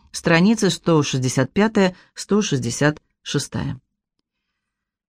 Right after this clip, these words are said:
Аделунг продолжал своё повествование, описывая путь миссии через Самийский пост, Джелал-Аглы, деревню Кашлак и Безабдал.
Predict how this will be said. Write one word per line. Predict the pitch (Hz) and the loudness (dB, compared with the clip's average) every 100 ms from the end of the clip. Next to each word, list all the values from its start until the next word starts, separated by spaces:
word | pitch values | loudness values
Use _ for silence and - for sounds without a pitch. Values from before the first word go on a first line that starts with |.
| _ _ _ _ _ _ - | _ _ _ _ _ _ 2
Аделунг | 233 226 311 370 370 - - | 4 6 6 4 2 0 0
продолжал | 247 254 247 320 - | 4 4 4 2 2
своё | 214 208 | 4 4
повествование, | 208 190 185 190 185 185 175 160 156 | 4 2 4 4 4 4 4 4 2
описывая | - 180 226 220 196 190 185 | 2 2 2 2 2 4 4
путь | 180 208 175 | 2 0 2
миссии | 180 220 220 190 175 | 4 4 2 2 2
через | - 180 170 | 2 2 2
Самийский | 180 175 160 151 151 | 2 4 4 2 0
пост, | 143 190 220 262 - - - - | 0 2 2 2 -6 -18 -12 -4
Джелал-Аглы, | 143 165 147 135 - 139 131 156 233 220 - _ | 0 4 4 2 2 2 4 4 4 2 -4 _
деревню | 135 165 196 156 147 131 - _ _ - | 0 4 4 4 4 2 -2 _ _ -2
Кашлак | 147 135 - 175 214 220 - - | 0 0 2 4 4 0 -6 0
и | 190 | 0
Безабдал. | 151 156 165 156 143 123 107 | 2 2 2 2 0 -2 -2